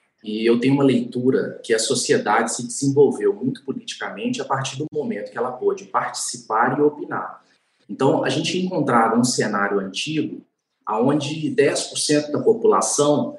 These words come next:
de fato, detinha um conhecimento político e ali já se posicionavam. Hoje é o contrário. Hoje, setenta e cinco por cento das pessoas têm convicções políticas, o que significa que não é um alinhamento com o pensamento de A, B ou C,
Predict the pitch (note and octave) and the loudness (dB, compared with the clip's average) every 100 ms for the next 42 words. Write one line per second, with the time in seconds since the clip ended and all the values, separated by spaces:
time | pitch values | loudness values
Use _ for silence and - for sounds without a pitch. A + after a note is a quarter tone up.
0 | - _ - D#3+ - - - - - C#3+ | -18 _ -6 -6 0 4 4 2 0 2
1 | C#3+ - F3+ F3+ - D3+ C#3 C3 - A#3 | 2 2 0 0 0 4 4 4 4 6
2 | A#3 - D#3 C3+ D#3+ - G3 F3+ F3 F#3 | 6 2 0 2 0 4 4 4 4 4
3 | F3+ - E3+ D#3+ D#3+ F#3 D#3 A2 G2+ - | 2 2 2 2 0 0 2 2 2 -4
4 | - - - D3 D#3 G#3 A#3 D3+ A#2 G2 | -8 -16 2 4 4 2 2 -2 0 2
5 | F2+ E2+ - A2+ C#3+ - E3+ E3+ F#3 F#3+ | 2 0 -2 2 2 4 0 2 2 0
6 | - F3 F#3 F#3 C3 D3 C#3 A#2 A#2 G#2+ | 0 -2 -4 -2 0 0 0 -2 -2 -2
7 | G#2 - D#3 - D#3 F#3 F3 F#3+ - F3+ | 0 4 4 4 2 0 0 0 0 0
8 | F3 - C#3 - F#3+ - - - - - | 0 0 -2 -2 -6 -10 -6 -6 -6 -10
9 | _ _ - - - F3+ F#3 D3+ - F#3+ | _ _ -10 -4 -2 2 2 4 2 2
10 | G3+ G3 E3 E3 G3 A3+ A3 G3 G3 F#3+ | 2 2 2 4 6 6 6 6 4 4
11 | C#3+ B2 D#3 F#3 F3 - G#2 D#2 - _ | 4 6 4 4 0 4 4 2 -4 _
12 | _ - C#3+ C#3 D3+ C#3+ D3 B2+ B2+ B2+ | _ 2 4 6 4 4 2 4 4 4
13 | B2 A#2 A#2+ C3+ C#3+ B2 C3 D3+ - - | 2 0 2 2 2 4 4 4 2 0
14 | G#2 F2+ | 0 -2